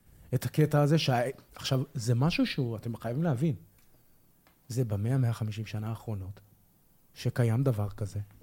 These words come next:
ששני ההורים עובדים. זה לא היה בשום מציאות, בשום שלב, בשום דבר, בשום חברה, עד לפני מאה חמישים שנה.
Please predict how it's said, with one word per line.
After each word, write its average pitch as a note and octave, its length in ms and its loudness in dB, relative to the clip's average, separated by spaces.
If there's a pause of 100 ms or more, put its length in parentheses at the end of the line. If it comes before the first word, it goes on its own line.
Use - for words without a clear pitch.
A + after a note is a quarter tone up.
(440)
ששני A#2 380 -2
ההורים F#2+ 360 -4
עובדים. B2 300 0 (280)
זה A2+ 200 -4
לא G#2 180 -6 (120)
היה A2 300 -6 (440)
בשום B2+ 520 -2 (120)
מציאות, A2+ 680 -8
בשום C3 520 -2
שלב, C3 360 -4 (440)
בשום C#3+ 380 -2
דבר, C3+ 240 0 (220)
בשום C3 520 0
חברה, C3 400 -2 (120)
עד C#3 180 -4
לפני C#3 300 0
מאה C#3 240 0
חמישים B2+ 540 -8
שנה. A#2 420 -6